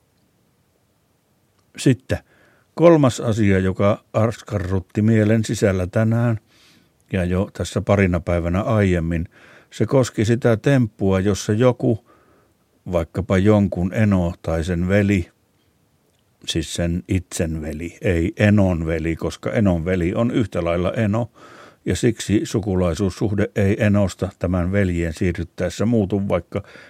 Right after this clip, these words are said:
henkilö vaihtuukin. Niin kuitenkin, siis jos joku istuu tuolilla tai missä hyvänsä, kädet polvillaan – ja käsillä auttamalla vuoroin sitten pamauttaa polvensa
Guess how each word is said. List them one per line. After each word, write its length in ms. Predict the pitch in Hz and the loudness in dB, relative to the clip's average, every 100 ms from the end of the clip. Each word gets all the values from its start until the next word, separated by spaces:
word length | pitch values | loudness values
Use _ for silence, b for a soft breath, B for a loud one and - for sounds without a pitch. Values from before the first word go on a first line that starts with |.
| B 95 | B 2
henkilö 460 | 95 82 82 80 | 2 2 -2 0
vaihtuukin. 720 | 85 87 - - 78 73 - - - _ _ _ _ _ _ | -2 -4 -8 -12 -12 -12 -20 -20 -20 _ _ _ _ _ _
Niin 140 | 110 98 | -6 0
kuitenkin, 540 | 127 139 123 90 80 | 2 4 2 0 -2
siis 220 | 92 90 110 | 0 0 0
jos 240 | 98 - B B B B - | -2 -4 B B B B 2
joku 360 | 131 135 120 117 | 4 6 8 8
istuu 480 | 113 - 107 101 | 6 2 0 0
tuolilla 560 | 90 135 131 113 101 92 | 0 2 2 2 2 0
tai 300 | - 90 95 b b b | 2 2 0 b b b
missä 300 | 92 - 101 | -8 -4 0
hyvänsä, 520 | 107 113 98 87 82 B B B B - | 2 4 4 2 -2 B B B B -2
kädet 380 | 113 113 98 - | 2 4 2 2
polvillaan – 800 | 120 117 123 131 135 135 147 135 - _ _ _ _ _ b b b - | 4 4 4 0 0 0 0 -2 -6 _ _ _ _ _ b b b -4
ja 100 | 101 | 0
käsillä 460 | 143 131 131 107 | 2 2 2 2
auttamalla 720 | 117 120 113 113 101 95 95 - - | 4 2 2 0 2 2 0 -2 -4
vuoroin 440 | 123 110 95 90 87 | 2 2 2 0 0
sitten 360 | 98 - 101 | -2 -2 -2
pamauttaa 680 | - 107 98 90 - - 90 | 2 2 4 2 -2 0 0
polvensa 560 | - 120 98 90 80 | 2 2 2 0 -2